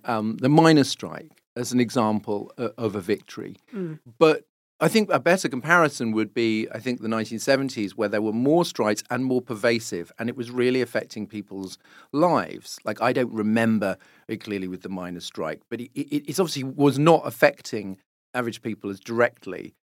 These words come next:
Speaker 1: as nurses' strike, ambulance
Speaker 2: Yeah.
Speaker 1: drivers, train drivers, border force, so on and so forth.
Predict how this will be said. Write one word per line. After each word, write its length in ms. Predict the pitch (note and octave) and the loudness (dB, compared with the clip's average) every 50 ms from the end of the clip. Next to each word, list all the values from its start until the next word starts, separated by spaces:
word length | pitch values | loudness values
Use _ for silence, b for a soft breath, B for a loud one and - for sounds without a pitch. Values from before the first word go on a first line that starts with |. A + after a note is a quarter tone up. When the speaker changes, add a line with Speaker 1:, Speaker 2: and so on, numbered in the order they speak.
| _ _ _ _ _ - | _ _ _ _ _ -6
Speaker 1:
as 280 | G#2+ G#2+ G2 G2 F#2+ - _ _ _ _ _ _ _ _ - | -6 -4 -4 -4 -8 -12 _ _ _ _ _ _ _ _ -2
nurses' 380 | D#3+ G3 D#3+ C3 - - F2+ | 2 4 4 2 2 -4 -8
strike, 460 | - - - G2 D#2+ C#2+ D#2+ - - _ _ _ - - - | -8 -6 -4 -4 -4 -4 -6 -10 -18 _ _ _ -10 -2 -2
ambulance 320 | F#3+ D#3+ C3 A#2 G#2+ F#2 | -2 0 -2 -4 -6 -6
Speaker 2:
Yeah. 40 | E2+ - | -8 -8
Speaker 1:
drivers, 520 | - F#2 F2+ E2 - - D#2+ D2 D2 - _ _ _ _ _ - | -8 -8 -8 -10 -8 -8 -10 -8 -10 -12 _ _ _ _ _ -6
train 360 | - - G3+ F3 E3 D3+ C#3+ | 2 4 6 6 6 6 4
drivers, 680 | - - A2+ G#2 G2+ F2+ F2+ - - - - - - - b b b b _ _ - | 0 -2 -4 -4 -6 -8 -8 -10 -10 -10 -10 -10 -14 -16 b b b b _ _ 0
border 300 | F#3 G#3 G3 E3 D3 C#3+ | 2 4 4 4 2 2
force, 520 | - - - G#2+ - - - - - - - _ _ | -2 -2 -6 -6 -6 -6 -12 -12 -16 -16 -18 _ _
so 260 | - - D#3 E3 D#3 | -4 2 4 4 6
on 100 | C3+ B2+ | 6 2
and 120 | B2+ A#2+ - | 2 0 0
so 180 | - C3 A#2 | 2 2 2
forth. 460 | G#2+ - - E3+ C3+ G#2 F#2+ - - | 2 2 2 2 2 2 0 -4 -10